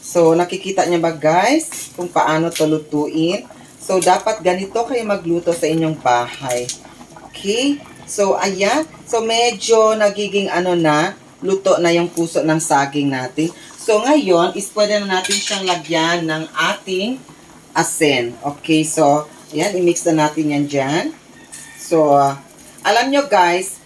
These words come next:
pag nagluluto ka ng ganitong klaseng ulam, matakaw ang, ah, ang ganitong klaseng recipe sa asin.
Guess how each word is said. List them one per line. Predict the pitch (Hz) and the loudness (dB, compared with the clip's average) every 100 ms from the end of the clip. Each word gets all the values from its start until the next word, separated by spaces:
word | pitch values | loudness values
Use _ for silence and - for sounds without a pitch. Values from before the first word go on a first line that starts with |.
| - - | -16 -2
pag | 208 | 0
nagluluto | 208 214 226 233 214 | 0 -4 -6 -2 2
ka | 208 | 2
ng | 196 | 2
ganitong | 190 190 185 190 | 0 -2 -2 -2
klaseng | 180 175 175 180 156 | 0 0 0 -4 0
ulam, | 165 165 151 135 139 | 0 2 2 0 -2
matakaw | 147 165 - 190 190 - 208 202 202 - | 0 0 2 2 2 0 0 2 2 0
ang, | 170 165 | 0 2
ah, | 160 151 147 143 - - - - - | 2 2 0 -6 -20 -20 -20 -18 -2
ang | 160 156 156 156 151 | 0 2 2 0 0
ganitong | 160 170 175 175 165 | 2 2 2 2 0
klaseng | 175 165 165 165 160 156 - - | 2 2 2 0 0 -4 -10 -10
recipe | 160 170 170 180 190 156 151 | 0 0 0 -4 -2 0 0
sa | - 156 151 160 - - | 2 2 2 -2 -12 -8
asin. | 151 - 156 131 123 | -6 -2 0 -2 -6